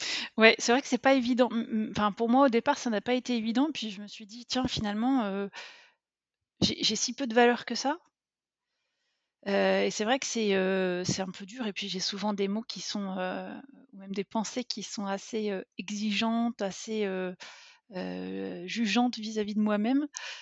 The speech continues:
heu, dans le jugement. Mais, heu, mais c'est vrai que ça a été assez, heu, assez flagrant. C'est-à-dire du jour au lendemain, des fois, c'est vrai que, voilà, on se retrouve dans,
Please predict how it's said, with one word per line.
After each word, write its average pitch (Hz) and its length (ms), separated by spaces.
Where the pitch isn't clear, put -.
heu, 190 120
dans 196 160
le 196 80
jugement. 208 520
Mais, 214 220
heu, 180 840
mais 185 80
c'est 190 140
vrai 254 140
que - 80
ça 196 100
a 180 40
été 262 400
assez, 254 460
heu, 190 300
assez 202 260
flagrant. 208 520
C'est-à-dire 214 360
du 190 140
jour 220 180
au 220 100
lendemain, 196 360
des 196 120
fois, 226 160
c'est 196 160
vrai 202 180
que, 190 400
voilà, 196 260
on 196 40
se - 100
retrouve 220 340
dans, 196 360